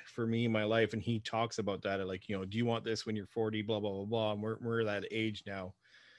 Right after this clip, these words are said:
you know, we're, we're settled down and a lot of stuff. And we missed out on a lot of our lives because we didn't really live it the way that he kind of talks. And he's the same age as us.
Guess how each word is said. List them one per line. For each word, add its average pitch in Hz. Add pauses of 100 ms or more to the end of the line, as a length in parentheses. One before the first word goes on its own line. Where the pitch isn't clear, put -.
(180)
you 110
know, 95
we're, 95
we're 98
settled 113
down 107
and 113
a 110
lot 107
of 110
stuff. -
And 104
we 101
missed 110
out 113
on 107
a 98
lot 101
of 92
our 95
lives 113
because 98
we 107
didn't 113
really 104 (720)
live 123
it 120
the 117
way 107
that 101
he 127
kind 113
of 95
talks. - (500)
And 110
he's 185
the 180
same 131
age 110
as 98
us. 117